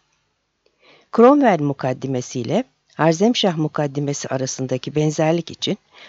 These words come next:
bakınız Cevdet Per'in bin dokuz yüz on dört ila bin dokuz yüz doksan dört.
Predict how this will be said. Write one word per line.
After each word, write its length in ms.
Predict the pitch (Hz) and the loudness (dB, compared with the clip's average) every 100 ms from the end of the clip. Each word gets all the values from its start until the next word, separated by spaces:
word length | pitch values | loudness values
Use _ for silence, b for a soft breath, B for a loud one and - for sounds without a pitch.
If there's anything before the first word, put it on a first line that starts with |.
| B | B
bakınız 600 | 208 - 147 143 233 - - | 2 2 0 0 -4 -10 0
Cevdet 500 | 165 156 151 - - | 2 4 0 -4 0
Per'in 340 | 180 175 240 - _ _ _ - | 2 2 0 -8 _ _ _ 2
bin 160 | 180 | 4
dokuz 240 | 185 - 202 | 4 0 -4
yüz 80 | 175 | 0
on 220 | 202 180 | 0 2
dört 220 | 127 - | -2 -6
ila 280 | 120 120 175 | -4 -4 -2
bin 140 | 160 147 | -2 -2
dokuz 300 | 147 - 180 | -4 -6 -4
yüz 80 | - | -2
doksan 440 | 151 - 143 135 | -2 -4 -4 -2
dört. 180 | 127 | -6